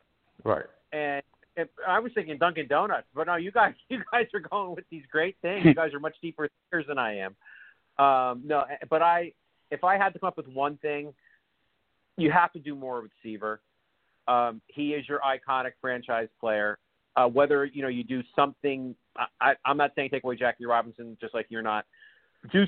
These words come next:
Speaker 2: something, put it in a different area, but make it bigger than what it is now. Have a bigger Seaver presence. Maybe do something for Piazza, because let's face it, those are two guys in the Hall of Fame with Mets hats. No one else ha-,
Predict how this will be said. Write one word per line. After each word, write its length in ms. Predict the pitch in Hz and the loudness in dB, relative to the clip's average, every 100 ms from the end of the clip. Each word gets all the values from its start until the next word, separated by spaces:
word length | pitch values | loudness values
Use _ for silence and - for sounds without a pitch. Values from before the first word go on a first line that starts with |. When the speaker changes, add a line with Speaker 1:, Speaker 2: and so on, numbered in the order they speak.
| - | 4
Speaker 2:
something, 400 | 180 147 110 101 | 2 2 -8 -4
put 120 | - 175 | -2 -2
it 60 | |
in 60 | 160 | -2
a 40 | |
different 280 | 147 156 151 | -2 -2 -2
area, 180 | 147 143 | -2 -2
but 160 | 117 - | -4 -6
make 220 | 139 185 | -6 -8
it 100 | 165 - _ | -10 -12 _
bigger 420 | 151 120 107 87 - _ | -2 0 -4 -8 -14 _
than 160 | 120 117 | -6 0
what 180 | 123 | 0
it 80 | 120 | 0
is 160 | 120 110 | -2 -2
now. 200 | 113 104 - | -2 -2 2
Have 180 | 143 | 0
a 60 | 151 | 0
bigger 400 | 110 139 131 135 - | 0 -2 0 -4 -4
Seaver 240 | 131 123 | -6 -4
presence. 500 | 117 - 117 110 110 - _ - - - _ - | -2 2 2 2 -6 -8 _ -20 -20 -20 _ 0
Maybe 400 | 143 175 175 175 | 4 4 0 -4
do 160 | 170 | -4
something 320 | - 160 - | 0 0 -2
for 160 | 151 147 | -4 -4
Piazza, 600 | - 139 127 127 - 135 | -2 2 4 4 0 -6
because 220 | 127 123 135 | -6 -10 -8
let's 180 | 175 _ | -10 _
face 200 | 196 202 | -4 -2
it, 140 | 98 - _ _ _ _ _ _ _ - | -6 -8 _ _ _ _ _ _ _ 0
those 220 | 139 151 | 2 2
are 100 | 185 | -2
two 160 | 196 | -2
guys 260 | 185 175 165 | 2 4 4
in 60 | 156 | -2
the 60 | |
Hall 220 | 147 147 139 | -4 -4 -4
of 60 | |
Fame 200 | - 147 | -6 -6
with 140 | 127 120 | -6 -8
Mets 200 | 127 - | -8 -4
hats. 200 | 120 87 - | -4 -4 -6
No 100 | 131 | -6
one 120 | 156 | -2
else 200 | 156 143 _ - | -2 -4 _ -4
ha-, 220 | 127 135 | 0 0